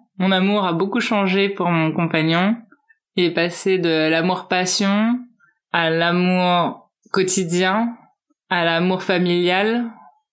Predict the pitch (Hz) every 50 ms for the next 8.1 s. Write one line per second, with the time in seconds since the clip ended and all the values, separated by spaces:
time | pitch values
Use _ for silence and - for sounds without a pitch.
0 | _ _ _ - 175 165 165 160 175 156 156 170 170 180 180 180 175 175 170 160
1 | 156 156 - - 180 165 165 170 170 165 - - 165 160 - 190 202 208 208 -
2 | - - - - _ _ _ _ _ _ - - 165 185 185 180 160 - - 208
3 | 214 208 - - - 185 180 180 - 190 196 190 196 - 196 185 175 170 165 165
4 | 165 165 170 170 170 175 190 - - - - 214 214 202 208 196 208 196 190 185
5 | - 202 190 190 185 180 180 185 185 196 214 220 220 180 - - 147 175 180 175
6 | 165 160 165 165 180 180 180 175 180 175 175 - - - - - _ _ - 196
7 | 190 196 185 196 196 190 185 185 190 - 196 185 180 180 190 196 208 214 214 208
8 | 202 190